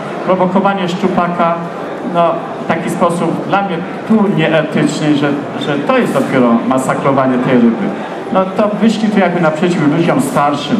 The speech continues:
którzy już nie mają siły spinningować, ale wybacz, dziadku, jak, jak na dole nie możesz, tak i wędką nie możesz. Pogódź się z tym,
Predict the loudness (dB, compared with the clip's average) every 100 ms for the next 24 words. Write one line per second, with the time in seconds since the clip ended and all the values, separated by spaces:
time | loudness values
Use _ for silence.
0 | 0 0 -2 0 0 2 2 2 0 0
1 | 2 2 0 2 4 4 4 2 0 -2
2 | -6 -8 -8 -2 2 4 4 2 2 0
3 | -2 0 0 -2 -4 -4 -4 -8 -10 -6
4 | -2 2 2 2 -2 -2 0 0 2 2
5 | 2 2 2 2 2 2 2 0 0 0
6 | -2 -2 -2 0 0 0 2 4 4 2
7 | 2 0 0 -6 -4 -6 -2 0 2 2
8 | 2 0 0 -2